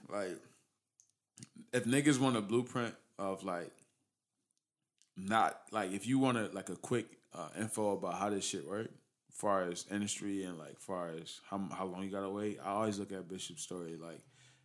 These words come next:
nigga, you've been doing this shit for so long. Like, we all been doing it for so long. Like, I've been doing it ten years. He been doing it, like,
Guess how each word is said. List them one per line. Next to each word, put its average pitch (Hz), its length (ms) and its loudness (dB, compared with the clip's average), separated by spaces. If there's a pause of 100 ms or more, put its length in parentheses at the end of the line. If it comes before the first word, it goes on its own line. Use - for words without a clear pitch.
(240)
nigga, 104 140 -2
you've 104 140 2
been 120 100 4
doing 107 140 2
this 98 80 -2
shit 101 120 -4
for - 80 -10
so 98 160 -4
long. 92 320 -4
Like, 117 160 10
we 143 140 10
all 135 160 10
been 110 140 2
doing 104 140 0
it 95 60 -4
for - 100 -8
so 92 140 -6
long. 87 220 -8
Like, 87 140 -6
I've 117 120 6
been 113 80 2
doing 104 160 0
it 95 60 -4
ten 101 180 -2
years. 95 380 -4
He 110 100 -4
been 101 140 -4
doing 95 200 -4
it, 87 140 -10
like, 87 220 -10